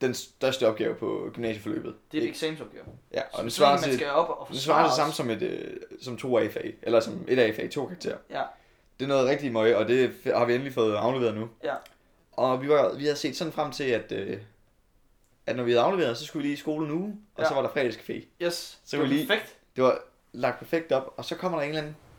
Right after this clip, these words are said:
Speaker 2: Det hedder fredagscafé på vores skole. Det er jo egentlig det, som vi voksne vil kalde en fredagsbar. Det er noget med nogle
Speaker 1: Ja, ja, der er ikke så meget café over det
Speaker 2: Nej,
Speaker 1: egentlig.
Speaker 2: nej, det er der ikke.
Speaker 1: <laughs>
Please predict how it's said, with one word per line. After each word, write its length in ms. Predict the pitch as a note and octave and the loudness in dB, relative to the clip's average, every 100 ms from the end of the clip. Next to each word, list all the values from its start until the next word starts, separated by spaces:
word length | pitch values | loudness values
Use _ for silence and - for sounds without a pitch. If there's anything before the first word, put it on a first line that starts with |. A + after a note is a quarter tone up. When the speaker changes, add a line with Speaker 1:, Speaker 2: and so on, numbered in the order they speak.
| - _ - | -20 _ 0
Speaker 2:
Det 80 | F#3 | 2
hedder 120 | G3 | 2
fredagscafé 580 | F3+ G3 E3+ D3+ D3+ D3+ | 2 0 -2 -6 -6 -6
på 80 | C3 | -6
vores 200 | D3 C#3+ | -6 -6
skole. 220 | D3+ C#3+ - - | -8 -10 -12 -10
Det 140 | D3+ | -2
er 40 | E3+ | 2
jo 160 | F3 | 4
egentlig 220 | F3+ D#3+ C3+ | 2 0 -6
det, 240 | D3+ D#3 - | -8 -8 -12
som 200 | - C#3 | -16 -10
vi 40 | |
voksne 280 | C#3+ C#3 C#3+ | -8 -8 -10
vil 120 | B2+ | -12
kalde 200 | B2+ B2 | -12 -12
en 80 | B2 | -12
fredagsbar. 600 | C#3+ A#2+ - C3+ - - _ _ _ _ _ | -12 -14 -12 -12 -12 -16 _ _ _ _ _
Det 60 | D#3+ | -4
er 40 | |
noget 160 | F3 F3 | -2 -2
med 60 | |
nogle 200 | D3+ C#3+ | -2 6
Speaker 1:
Ja, 140 | E3+ C#3+ | 6 6
ja, 80 | A2+ | 2
der 80 | A2+ | 0
er 60 | |
ikke 120 | A2 B2+ | 0 0
så 60 | |
meget 160 | D3 B2+ | 0 -2
café 280 | A2+ C3 C#3+ | 0 0 2
over 120 | A2 | 0
det 80 | A2 | -2
Speaker 2:
Nej, 80 | G#2+ | -4
Speaker 1:
egentlig. 200 | G#2+ - | -6 -6
Speaker 2:
nej, 140 | C#3 - | -10 -4
det 80 | F#3 | -2
er 40 | |
der 80 | D#3 | -2
ikke. 380 | B2+ - | -4 -6
Speaker 1:
<laughs> 0 | - | -8